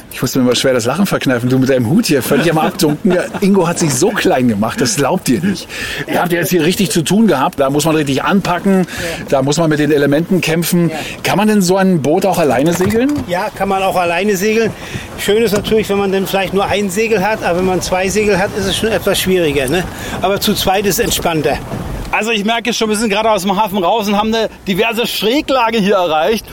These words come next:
Speaker 3: Muss ich da Angst bekommen?
Speaker 2: Nein, braucht man keine Angst haben. Wir fahren jetzt also am Rügendamm vorbei Richtung Rügensche Küste und das ist genau das Revier, wo hier die Stralsunder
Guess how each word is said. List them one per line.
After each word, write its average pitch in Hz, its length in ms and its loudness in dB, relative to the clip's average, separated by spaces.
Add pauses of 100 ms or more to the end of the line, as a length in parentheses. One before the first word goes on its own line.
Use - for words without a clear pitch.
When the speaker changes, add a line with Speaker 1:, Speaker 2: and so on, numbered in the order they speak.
(120)
Speaker 3:
Muss 208 180 0
ich 233 80 -2
da 220 160 2
Angst 262 240 -2
bekommen? 262 500 0 (100)
Speaker 2:
Nein, 175 440 -2
braucht 185 220 0
man 175 120 0
keine 165 240 -2
Angst 151 300 -4
haben. 143 240 -2 (400)
Wir 175 140 0
fahren 190 320 -2
jetzt 208 280 -2
also 185 240 0
am 165 180 -2
Rügendamm 214 480 0
vorbei 202 540 0
Richtung 190 400 0 (480)
Rügensche 202 440 2
Küste 262 500 0 (380)
und 202 220 0
das 208 120 0
ist 233 180 -4
genau 214 280 2
das 220 240 0
Revier, 202 400 2
wo 208 120 2
hier 202 120 0
die 202 100 -2
Stralsunder 196 600 0